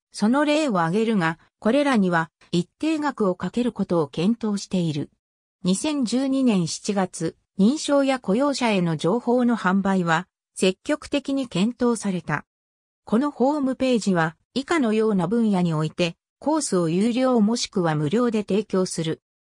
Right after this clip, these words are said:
有料コースも大抵は、無料での聴講が可能である。聴講の場合、試験を受けられないなどいくつかの制限があるが、後で支払いをすればそれらの制限を解除することも可能である。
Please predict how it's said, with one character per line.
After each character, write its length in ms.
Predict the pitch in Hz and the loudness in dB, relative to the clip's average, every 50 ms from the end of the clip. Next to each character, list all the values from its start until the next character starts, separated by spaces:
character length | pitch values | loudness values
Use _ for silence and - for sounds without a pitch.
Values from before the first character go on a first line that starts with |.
| _ _ _ | _ _ _
有 260 | - 190 247 285 311 | 0 0 2 2 2
料 220 | 302 320 320 311 302 | 2 2 0 0 -2
コ 200 | - - 285 285 | -2 -4 -4 -4
ー 40 | 277 | -2
ス 140 | - - | -2 -2
も 160 | 208 185 165 - | -2 -2 -2 -2
大 280 | - 160 175 208 214 | -2 -2 -2 -2 -4
抵 260 | - - 202 185 175 | -2 -2 0 0 0
は、 200 | 170 170 170 170 - _ _ _ - | 0 0 -2 -2 -6 _ _ _ -2
無 140 | 170 165 170 | 0 0 2
料 260 | 214 269 302 - - | 2 0 0 0 -2
で 140 | 285 294 254 | -2 0 2
の 200 | 208 180 - - _ _ _ _ | 2 2 0 -2 _ _ _ _
聴 220 | - 214 262 285 | 0 0 0 0
講 260 | - - 302 294 285 262 | 0 -2 0 0 0 0
が 220 | 226 220 202 196 | 0 -2 -2 -2
可 140 | - 175 160 | -4 -4 -2
能 220 | 165 185 196 185 | 0 0 0 0
で 200 | 170 170 165 160 | 0 -2 -2 -4
あ 80 | 156 147 | -4 -4
る。 160 | 139 120 - _ _ _ _ _ _ _ _ _ _ | -6 -8 -10 _ _ _ _ _ _ _ _ _ _
聴 220 | - - 226 277 277 | -2 0 0 0 0
講 260 | - - 294 294 294 | -2 -2 0 0 2
の 140 | 277 269 240 | 0 0 2
場 180 | 226 226 220 | 2 2 2
合、 60 | 214 208 208 196 196 - _ _ _ _ _ | 2 2 2 0 -2 -4 _ _ _ _ _
試 140 | - - - | -20 -18 -8
験 260 | - 294 330 330 294 | -4 -2 -2 0 0
を 140 | 226 170 156 | 0 0 0
受 180 | 151 - - 254 | -2 -4 -4 -4
け 40 | 277 | -2
ら 100 | 294 294 | -2 -2
れ 140 | 302 302 294 | -2 -2 0
な 120 | 277 247 | 0 0
い 60 | 240 | 2
な 140 | 214 196 190 | 2 2 2
ど 140 | 180 165 180 | 2 2 0
い 100 | 220 - | 0 -2
く 180 | - - 269 | -6 -8 -8
つ 80 | 247 - | -8 -6
か 160 | - - 214 | -4 -2 -2
の 140 | 180 165 151 | 0 -2 -2
制 300 | - - 185 214 233 226 | -2 -2 -2 0 0 0
限 220 | 220 247 240 214 | 0 0 0 2
が 140 | 190 165 156 | 2 0 0
あ 60 | 175 | 0
る 120 | 185 185 165 | 0 0 0
が、 200 | 156 143 147 - _ _ _ _ - | 0 -2 -2 -4 _ _ _ _ -2
後 240 | 220 277 - 285 | -2 0 0 0
で 100 | 226 226 | 0 0
支 160 | 202 - - 185 | 0 -2 -4 -2
払 320 | - 233 254 247 247 262 | -2 0 0 0 0 -2
い 60 | 262 | -2
を 100 | 254 254 | -4 -6
す 160 | 247 - 262 | -6 -4 -4
れ 140 | 254 269 262 | -2 -2 0
ば 120 | 208 190 175 | 0 -2 -2
そ 160 | - - 208 | 0 0 0
れ 120 | 247 262 | 2 2
ら 100 | 254 233 | 2 2
の 140 | 196 180 165 | 2 0 0
制 320 | - - 185 208 226 233 | -2 -2 -2 0 0 0
限 240 | 220 247 240 220 175 | 0 0 0 0 0
を 100 | 160 147 | -2 -4
解 240 | - - 208 233 214 | -4 -2 -2 -2 0
除 160 | - 196 208 | 0 -2 -4
す 140 | 202 - 180 | -4 -4 -4
る 100 | 175 180 | -6 -4
こ 140 | - 185 180 | -4 -4 -2
と 120 | 185 180 | -2 -2
も 200 | 156 151 156 156 _ _ _ _ _ | -2 -2 -4 -4 _ _ _ _ _
可 160 | - - 170 170 | -6 -2 0 0
能 220 | 185 240 247 240 | 2 2 0 0
で 120 | 214 220 | 0 -2
あ 80 | 202 190 | -2 -2
る。 200 | 156 147 - | -2 -4 -4